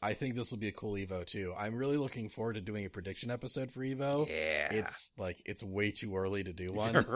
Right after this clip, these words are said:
Speaker 2: Right, yeah.
Speaker 1: <laughs> Um, but I, I'm looking forward to doing it.
Speaker 2: Yeah,
Speaker 1: Like,
Speaker 2: same.
Speaker 1: yeah, that'll be fun.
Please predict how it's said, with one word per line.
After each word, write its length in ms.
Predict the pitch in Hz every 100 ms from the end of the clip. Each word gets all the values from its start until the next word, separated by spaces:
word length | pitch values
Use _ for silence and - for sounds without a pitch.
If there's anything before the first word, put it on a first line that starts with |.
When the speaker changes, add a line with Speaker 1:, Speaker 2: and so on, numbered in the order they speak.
| -
Speaker 2:
Right, 220 | 135 82 92
yeah. 220 | 90 110 - - -
Speaker 1:
<laughs> 140 | 160 - - 202 220 185 156 -
Um, 640 | 110 107 101 92 90 95 - -
but 260 | 101 101 98
I, 280 | 95 90 98
I'm 140 | 98 104
looking 320 | 120 117 98
forward 300 | - 104 87
to 40 |
doing 360 | 85 92 85 80
it. 200 | 80 - -
Speaker 2:
Yeah, 180 | 92 90
Speaker 1:
Like, 100 | 87
Speaker 2:
same. 320 | 87 67 69 -
Speaker 1:
yeah, 220 | 87 82 - -
that'll 160 | 90
be 60 | 85
fun. 260 | 85 -